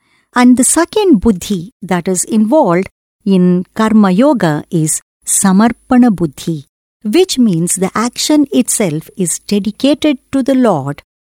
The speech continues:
It is done as a worship of the Lord, or it is dedicated to a cause which is larger than our own little self. That is Samarpana Buddhi. Then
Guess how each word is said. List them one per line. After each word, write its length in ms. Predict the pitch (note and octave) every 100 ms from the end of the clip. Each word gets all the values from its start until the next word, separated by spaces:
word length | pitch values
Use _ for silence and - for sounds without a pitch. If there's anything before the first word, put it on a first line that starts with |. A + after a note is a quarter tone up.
| _
It 160 | A3+ G#3+
is 180 | G#3+ E3+
done 240 | F#3+ G3+
as 160 | F3+ D#3+
a 60 |
worship 520 | D3+ G#3 C4+ - D#4 -
of 160 | D#4
the 100 | D#4
Lord, 400 | D4 A3 C#3+ D3+ - _ _ -
or 260 | G3 G3 - - -
it 180 | E3
is 200 | E3 D#3 -
dedicated 1000 | - F#3 G3+ - C#4+ C#4+ C4 A#3 - -
to 200 | A3 G#3+ -
a 80 | F3
cause 540 | - A#3+ A3 F3+ - - _ _ -
which 220 | G#3 -
is 180 | G3 G#3+
larger 500 | A3 A#3+ C4+ D4 C4+
than 360 | G3+ F3 F3 -
our 240 | F3+ F3+ F#3
own 300 | G#3+ A3 G3+
little 560 | D#3 D3+ F#3+ - E3 D#3+ - _
self. 720 | - - - D#3+ D#3 C#3 - - _ _ _ -
That 280 | F#3 F#3+
is 320 | E3 D#3+ - -
Samarpana 800 | - - E3 E3 E3 - D3 D#3
Buddhi. 440 | B3+ A#3 - - - _ _ _ _ _ _ F3
Then 400 | F#3 E3 F3+